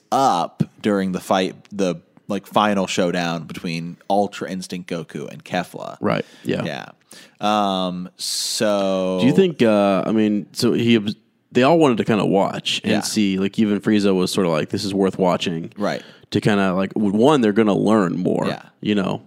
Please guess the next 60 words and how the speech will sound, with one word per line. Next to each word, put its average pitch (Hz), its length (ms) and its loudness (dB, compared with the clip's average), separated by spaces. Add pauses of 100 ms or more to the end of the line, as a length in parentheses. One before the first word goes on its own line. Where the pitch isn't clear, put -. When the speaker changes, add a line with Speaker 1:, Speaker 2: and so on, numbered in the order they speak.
(120)
Speaker 1:
Yeah. 92 220 -6 (100)
Speaker 2:
So 95 460 -2
I 104 80 -2
thought 101 140 -2
that 92 100 0
was 95 140 0
Speaker 1:
And 98 100 -4
then 92 140 0 (100)
we 123 80 4
Speaker 2:
interesting. - 20 4
Speaker 1:
see 123 180 2 (420)
Vegeta 92 380 0 (440)
Speaker 2:
Mm-hmm. 120 240 -4
Speaker 1:
kinda 117 200 2
have 110 120 2
a 92 40 -4
flashback 120 480 2
saying, 92 160 -2 (100)
"Oh, 120 380 2
that's 110 720 -2
what 104 220 -2
Whis 117 300 -2
was 95 100 -4
talking 80 400 -8
about." 58 220 -8
Speaker 2:
Right. 104 240 -2 (500)
Speaker 1:
And 101 100 -4
so 104 160 2
Vegeta 104 420 2 (120)
is 95 80 -2
saying, 95 320 0
"I'll 92 180 0
figure 82 340 -6
it 85 60 -6
out." 78 400 -4
I 123 140 4
do 135 240 4
think 123 180 0
we'll 107 120 0
get 107 180 -2
Ultra 101 300 -2
Instinct 90 300 -6
Vegeta. 92 260 -6
I 85 140 -2
don't 107 260 0
know 113 100 0
if 98 80 -4
we'll 104 100 -6
get 95 140 -2
it 82 60 -4
in 90 80 -6
this 82 120 -8
arc, 82 300 -6
but 82 80 -6
I 76 120 -6 (340)
definitely 85 400 -4
think 82 180 -12
we'll 80 120 -8
get 67 280 -8
it. 50 140 -12